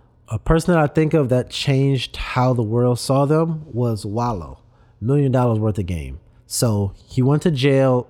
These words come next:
uh, about twenty years, right? I don't remember how old he was or how old he is now, but he went to jail for twenty years,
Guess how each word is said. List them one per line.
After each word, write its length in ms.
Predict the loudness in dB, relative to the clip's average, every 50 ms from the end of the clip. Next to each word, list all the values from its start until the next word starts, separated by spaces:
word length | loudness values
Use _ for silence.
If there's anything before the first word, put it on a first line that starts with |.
| -14 _ _
uh, 280 | -6 -4 -2 -2 -2 -2
about 260 | -2 -4 -6 -6 -8 -10 _ _ _ _ _ _ -6
twenty 260 | -2 0 2 2 4
years, 360 | 4 2 2 2 0 -2 -2 -2
right? 80 | -2
I 20 | 0
don't 160 | 2 2 2
remember 140 | 2 2 2
how 160 | 2 0 0
old 240 | 0 0 -2 0 0
he 60 | 0
was 400 | 0 2 2 2 0 -2 -2 -6 -14 -20 -20 -20 -16 -6
or 120 | -4 -2
how 180 | 0 0 0 0
old 180 | 0 0 0
he 120 | 0 0 0
is 160 | -2 -2 -2
now, 340 | -2 -2 -2 -2 -2 -4 -6 -8 -18 -20 -20 -20 -6 -2
but 100 | 0 2
he 60 | 2
went 160 | 2 2 2
to 40 | 0
jail 200 | 0 2 2 2
for 100 | 2 0
twenty 300 | -4 0 0 0 2 2
years, 400 | 2 0 0 -2 -6 -10 -14 -16